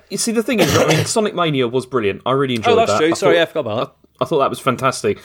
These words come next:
Speaker 2: Mm.
Speaker 1: But the three D ones, Jeremy, I mean, I'm so sure somebody's gonna tell me that I'm wrong, but they've generally, they've, they've never been good. I'm gonna
Speaker 2: No.
Speaker 1: say that. They, they've, I've not played a single, I've played quite a few of them. I ju-,
Speaker 2: Yeah.
Speaker 1: I was even considering,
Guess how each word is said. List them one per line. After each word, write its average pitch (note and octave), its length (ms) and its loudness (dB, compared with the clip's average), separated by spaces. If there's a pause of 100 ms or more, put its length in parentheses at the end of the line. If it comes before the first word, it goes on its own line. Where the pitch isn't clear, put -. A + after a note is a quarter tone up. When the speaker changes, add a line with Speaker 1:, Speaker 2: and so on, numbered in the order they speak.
(160)
Speaker 2:
Mm. B2+ 100 -10
Speaker 1:
But D3+ 100 0
the D#3+ 80 -4
three F#3 220 -2
D D#3+ 120 0
ones, C3+ 300 0
Jeremy, C3+ 240 0
I B2+ 60 2
mean, D3 100 2
I'm D3+ 100 0
so D#3+ 260 -2
sure D#3 220 -2
somebody's B2+ 380 -2
gonna A2 160 0
tell A2 200 -2
me G#2 100 -2
that G#2 120 -2
I'm G#2+ 160 -4
wrong, G2+ 300 -2
but A2+ 260 -2 (360)
they've C#3 160 -2
generally, B2 680 -2
they've, B2 260 -2
they've B2 200 -2
never A2+ 200 -2
been F#2+ 200 -4
good. F#2+ 280 -4 (160)
I'm A2+ 80 -4
gonna A2 160 0
Speaker 2:
No. - 60 -6 (100)
Speaker 1:
say G2 220 0
that. F#2 260 -4
They, A2+ 160 0
they've, - 300 -2
I've A#2 220 -2
not C3+ 160 -2
played A#2+ 240 -2
a - 20 -14
single, - 260 -6
I've - 100 -2
played E3+ 200 -4
quite C3+ 180 2
a - 80 -8
few D3+ 160 0
of G#2+ 80 -2
them. F#2 200 -4 (260)
I C#3 80 -2
ju-, C3+ 120 0
Speaker 2:
Yeah. A#2+ 60 2
Speaker 1:
I - 20 2
was C#3 140 2
even D3+ 240 0
considering, B2+ 640 -2